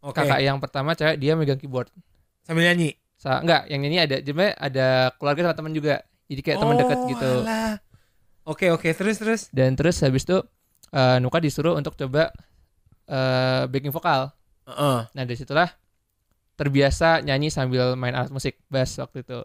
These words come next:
Speaker 1: Jadi ngebass sambil nyanyi tuh?
Speaker 2: Eh, sambil nyanyi, ya.
Speaker 1: Wih, udah kayak Sting aja, The Police ya.
Speaker 2: <laughs>
Speaker 1: Terus, terus, Kak, seru
Speaker 2: Udah, dan
Speaker 1: nih.
Speaker 2: habis itu, eh,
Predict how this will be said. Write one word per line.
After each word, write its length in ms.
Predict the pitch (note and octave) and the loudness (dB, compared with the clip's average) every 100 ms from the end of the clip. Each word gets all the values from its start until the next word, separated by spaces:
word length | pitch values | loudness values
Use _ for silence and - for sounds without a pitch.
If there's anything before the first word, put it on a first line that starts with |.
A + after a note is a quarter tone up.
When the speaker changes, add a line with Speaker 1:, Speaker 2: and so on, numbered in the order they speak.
| - | -14
Speaker 1:
Jadi 180 | D#3+ F#3 | -2 0
ngebass 340 | G#3+ G#3 A3 - | 2 2 2 2
sambil 240 | G3+ G#3 | 2 2
nyanyi 320 | G3+ G#3 A3 | 4 2 2
tuh? 140 | G#3 E3+ | 2 4
Speaker 2:
Eh, 140 | C3+ - _ | 2 0 _
sambil 180 | - C3 | -8 2
nyanyi, 240 | - - - G#3+ | 4 6 6 6
ya. 160 | - A#3+ | 6 6
Speaker 1:
Wih, 220 | G#3+ F#3 - - | 4 2 -4 -16
udah 160 | F3 F3+ | -2 0
kayak 260 | F3+ F3+ F3+ | 2 2 2
Sting 280 | - A#3 A3+ | -4 -2 2
aja, 180 | C4+ | 4
The 120 | G#3+ G3 | 4 6
Police 380 | G#3 A3+ G#3 - | 6 6 2 2
ya. 120 | - - - | 0 -2 -20
Speaker 2:
<laughs> 160 | _ _ | _ _
Speaker 1:
Terus, 200 | A#3+ A#3 | -2 0
terus, 220 | B3 B3+ | -2 -2
Kak, 300 | A#3+ B3 - | 0 -2 -4
seru 180 | - - | -8 2
Speaker 2:
Udah, 140 | D#3+ E3 | 6 8
dan 80 | D#3+ | 8
Speaker 1:
nih. 80 | |
Speaker 2:
habis 180 | D#3 D3 | 6 4
itu, 140 | E3 F#3+ - - _ _ | 2 0 0 -14 _ _
eh, 560 | D#3 D#3 D3+ D#3 D#3 | 2 4 6 6 6